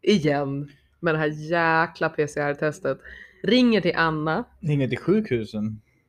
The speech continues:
Speaker 1: Ja, Mario ringde till sjukhusen.
Speaker 2: Mm.
Speaker 1: Jag ringer till Anna och Anna säger helt plötsligt, "Ja, men vadå, Jack har ju ett chilenskt bankkonto." Och jag skriker, "Anna, har inte du Swish?"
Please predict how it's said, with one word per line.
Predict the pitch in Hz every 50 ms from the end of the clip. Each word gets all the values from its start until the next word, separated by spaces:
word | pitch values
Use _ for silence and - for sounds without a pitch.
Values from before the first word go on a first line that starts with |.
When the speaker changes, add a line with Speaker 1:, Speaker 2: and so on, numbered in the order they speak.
| _
Speaker 1:
Ja, | - 175 185 156 147 196
Mario | 214 226 233 226 233 220
ringde | 220 220 196 175
till | 180 165
sjukhusen. | 180 165 143 151 143 139 - 143 147 -
Speaker 2:
Mm. | 120 117 107 -
Speaker 1:
Jag | 160 180 202 208 214 214
ringer | 220 208 190 175
till | 175 -
Anna | 170 165 143 139 135 135 143 -
och | - - 170 175 - -
Anna | 180 170 156 160 175 175
säger | 175 - 143 143
helt | 151 180 -
plötsligt, | - 139 135 - 147 147 143 -
"Ja, | 254
men | 302 320
vadå, | 277 277 302
Jack | 214 190 226 403 - - -
har | 165 147 147
ju | 147 147
ett | 147 147
chilenskt | - 147 143 139 143 147 - _
bankkonto." | - 156 143 139 139 - 135 139 147 - 151 156 - _ _ _ _ _ _ _
Och | 180 180
jag | 175 175 175
skriker, | - - - 208 190 208 196 202 - 147 -
"Anna, | - 214 202 180 175 180
har | 180 180
inte | 175 180 - 226
du | 185 175
Swish?" | - - - 190 202 139 - - - - -